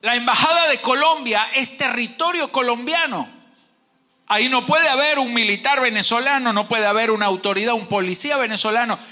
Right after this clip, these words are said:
Si van a una embajada, no es en calidad de policía, de militar, de autoridad, va en calidad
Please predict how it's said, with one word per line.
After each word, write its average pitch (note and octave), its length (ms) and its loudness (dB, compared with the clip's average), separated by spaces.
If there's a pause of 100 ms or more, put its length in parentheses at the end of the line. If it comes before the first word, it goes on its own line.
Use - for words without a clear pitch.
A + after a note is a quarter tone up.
Si - 340 -2
van D#4 600 0
a F#3 220 2
una D#4 240 0
embajada, G#3+ 840 0
no F#3+ 160 -2
es B3 80 0
en C#4+ 100 -2
calidad A3+ 400 0
de A#3 120 -2
policía, G3 640 -4
de G3 100 -4
militar, F3+ 460 -4
de G#3+ 80 -2
autoridad, F#3+ 600 -2
va F#3 120 0
en A3 100 -8
calidad A3 580 -2